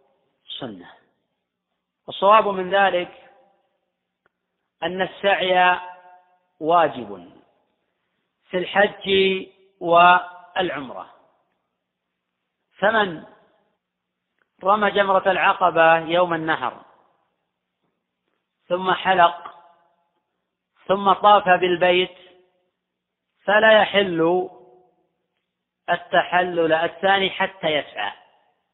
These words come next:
لأن السعي مربوط بالطواف وإن لم يأخذ حكمه من كل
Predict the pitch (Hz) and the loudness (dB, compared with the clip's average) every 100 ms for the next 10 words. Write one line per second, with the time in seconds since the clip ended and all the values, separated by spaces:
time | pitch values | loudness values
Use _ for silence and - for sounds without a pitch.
0 | _ _ _ 151 160 202 208 - - 202 | _ _ _ -8 -4 -2 -2 -4 -2 0
1 | 160 208 226 - _ _ _ 185 165 175 | 0 -2 -4 -10 _ _ _ -8 -2 -2
2 | 170 196 208 202 185 165 156 185 220 208 | 2 4 4 2 -6 -4 -2 -2 -4 -10
3 | _ _ _ _ - 160 - 185 196 214 | _ _ _ _ -8 -6 0 4 6 6
4 | 226 226 196 220 240 233 220 226 214 180 | 4 0 -2 -2 2 0 2 0 0 -2
5 | 175 147 - 220 226 185 190 180 185 170 | -8 -10 -2 -2 -2 -2 0 2 0 -2
6 | 185 - 202 185 175 208 - | -4 -2 -2 0 0 0 -4